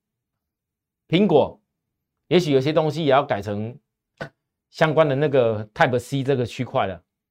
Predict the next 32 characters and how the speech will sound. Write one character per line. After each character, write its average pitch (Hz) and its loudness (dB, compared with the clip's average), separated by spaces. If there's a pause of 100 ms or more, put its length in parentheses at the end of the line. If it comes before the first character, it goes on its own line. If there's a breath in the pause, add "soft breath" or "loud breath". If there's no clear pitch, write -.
(260)
所 180 0
以 - -2
创 214 4
维 135 6
多 170 4
了 156 6
很 117 -2
多 139 2
那 151 0
种 101 -4 (920)
苹 170 0
果 135 2
那 156 0
些 160 -6
商 156 0
品。 107 -6
本 117 -4
来 120 -2
以 123 -4
前 123 -4
创 165 -2
维 120 0
很 127 -4
早 104 0
就 127 -6
是 143 -10
专 135 -2
门 123 -4
在 123 -4
做 123 -2
苹 117 -8
果 95 -8